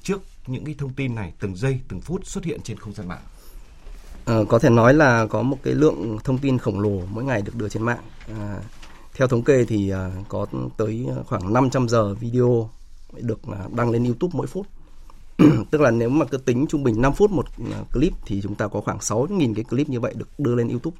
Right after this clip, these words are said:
Speaker 2: trong một phút. Và hiện tại thì trên YouTube có khoảng năm mươi mốt triệu các cái kênh khác nhau. À, tương tự như vậy thì trên, à, TikTok là một cái, à, nền tảng khác. Thì, à,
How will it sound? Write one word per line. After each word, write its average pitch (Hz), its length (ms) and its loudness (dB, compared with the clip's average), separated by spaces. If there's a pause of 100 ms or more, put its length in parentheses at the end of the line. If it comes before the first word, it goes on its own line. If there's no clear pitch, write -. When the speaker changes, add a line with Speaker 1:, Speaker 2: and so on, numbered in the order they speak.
Speaker 2:
trong 110 160 -4
một 107 120 -8
phút. 208 160 0 (680)
Và 110 100 0
hiện 117 180 2
tại 117 200 0
thì 110 100 -2
trên 127 160 0
YouTube 143 320 -2
có 110 140 -4
khoảng 92 220 -6
năm 120 140 0
mươi 127 100 0
mốt 180 240 0
triệu 151 180 0
các 123 140 -8
cái 127 140 -6
kênh 127 140 0
khác 151 120 -2
nhau. 135 220 2 (840)
À, 117 220 0
tương 156 160 2
tự 170 100 6
như 143 120 6
vậy 127 180 4
thì 113 220 2
trên, 127 300 2
à, 123 280 0
TikTok 185 380 0
là 107 80 -2
một 101 140 -2
cái, 123 440 -4
à, 123 380 -4
nền 107 160 0
tảng 98 180 -2
khác. 180 240 0 (200)
Thì, 104 240 -2
à, 98 140 -6